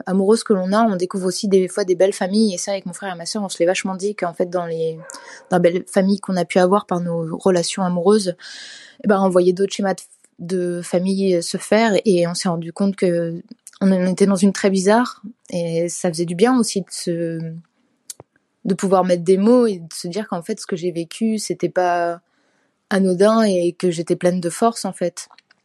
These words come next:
Et, euh, du coup, voilà, je, <laughs> c'est un peu déconstruit et c'est probablement la première fois où je me permets de m'exprimer, euh, à un <laughs> inconnu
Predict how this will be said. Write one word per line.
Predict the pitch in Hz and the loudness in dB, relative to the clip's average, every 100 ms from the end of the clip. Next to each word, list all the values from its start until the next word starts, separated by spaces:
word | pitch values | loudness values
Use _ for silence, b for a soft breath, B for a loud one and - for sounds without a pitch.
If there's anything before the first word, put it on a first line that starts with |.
| _ _ _ - | _ _ _ -4
Et, | 185 160 | -2 -2
euh, | 156 156 147 151 B B B B B B B B | -4 -4 -6 -8 B B B B B B B B
du | 180 190 | 0 2
coup, | 220 | 6
voilà, | 190 175 | 8 6
je, | 180 185 | 6 6
<laughs> | 208 - - 247 285 302 | 6 6 4 4 4 2
c'est | - 170 | 0 2
un | 214 | 2
peu | 233 247 | 2 0
déconstruit | 214 240 247 254 - - 277 294 302 B B B B B _ | 2 2 2 0 -2 -4 0 0 0 B B B B B _
et | 226 220 208 | 4 6 4
c'est | - - 190 180 180 185 185 | 0 -6 -2 0 2 0 -2
probablement | - 196 185 196 208 | -6 -4 -2 -2 -2
la | 208 | -4
première | - 196 190 | -4 -4 -6
fois | - 214 214 208 | -6 -4 -2 -2
où | 190 196 | -4 -6
je | 180 180 | -4 -4
me | 180 | -4
permets | 170 196 196 208 | -2 0 0 -2
de | 190 180 | -2 -6
m'exprimer, | 185 - - - 190 196 202 202 185 175 | -8 -10 -6 0 2 2 2 0 0 -2
euh, | 175 175 175 175 185 208 233 | 0 -2 -2 -2 -2 -2 -2
à | - | 4
un | 262 262 | 6 6
<laughs> | 233 349 | 4 0
inconnu | - - 349 - 370 | -4 -2 -2 0 -2